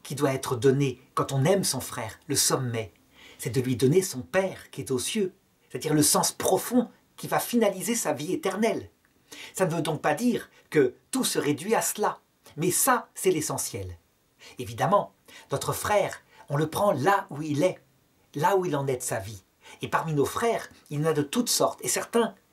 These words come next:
véritablement, ne semblent pas se soucier pour le moment de ce sens éternel.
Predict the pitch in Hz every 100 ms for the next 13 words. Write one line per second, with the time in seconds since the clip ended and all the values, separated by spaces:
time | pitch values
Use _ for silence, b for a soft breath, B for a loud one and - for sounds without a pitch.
0 | - 190 185 190 165 185 226 247 B B
1 | B 139 - 175 151 151 220 151 - 214
2 | - - 294 - 135 135 127 135 135 B
3 | - - 127 139 135 127 123 117 110 101
4 | 92